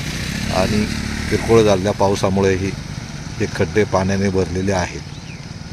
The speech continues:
त्यामुळं रस्त्यामध्ये खड्डा, एका खड्ड्यामध्ये रस्ता आहे, हे मात्र कळत नाही. याबाबत वारंवार नागरिकांनी मागणी करूनही सार्वजनिक बांधकाम विभाग मात्र याकडे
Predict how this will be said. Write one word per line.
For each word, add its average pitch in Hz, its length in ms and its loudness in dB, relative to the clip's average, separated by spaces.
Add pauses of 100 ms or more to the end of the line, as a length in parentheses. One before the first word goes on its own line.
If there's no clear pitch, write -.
(200)
त्यामुळं 101 280 2
रस्त्यामध्ये 104 680 2
खड्डा, 101 320 0
एका 98 260 -2
खड्ड्यामध्ये 98 540 0 (580)
रस्ता 101 280 0
आहे, 85 140 0 (540)
हे 98 60 0
मात्र 95 240 0 (120)
कळत 95 280 0
नाही. 87 200 -2 (460)
याबाबत 98 420 2
वारंवार 98 560 2 (1040)
नागरिकांनी 101 520 0
मागणी 98 340 2
करूनही 98 500 0 (360)
सार्वजनिक 95 420 0
बांधकाम 95 400 -2
विभाग 95 380 -2
मात्र 95 320 -2 (640)
याकडे 95 280 0